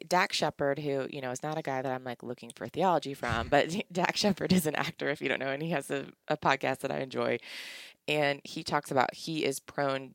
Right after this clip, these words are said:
to depression. And when he kinda starts feeling low and feeling the weight of depression creep up, he knows, like, he's got this list of ten things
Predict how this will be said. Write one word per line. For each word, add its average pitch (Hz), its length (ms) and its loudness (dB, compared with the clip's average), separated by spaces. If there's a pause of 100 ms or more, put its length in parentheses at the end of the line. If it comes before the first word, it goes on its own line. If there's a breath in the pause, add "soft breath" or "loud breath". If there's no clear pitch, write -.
(260)
to 135 180 0
depression. 117 720 -2 (560 loud breath)
And 131 440 0
when 135 140 -4
he 147 340 -4
kinda 135 240 -4
starts - 340 -2
feeling 127 580 -2
low 120 460 12
and 120 140 0
feeling 123 280 -2
the 120 120 2
weight 120 260 2
of 123 80 -2
depression - 480 -6
creep 123 340 -4
up, 110 320 0 (340 loud breath)
he 156 260 -2
knows, 131 460 0
like, 120 280 0
he's 147 200 -4
got 151 200 2
this - 180 -4
list 135 340 2
of 131 140 -4
ten 156 340 -2
things 139 540 -6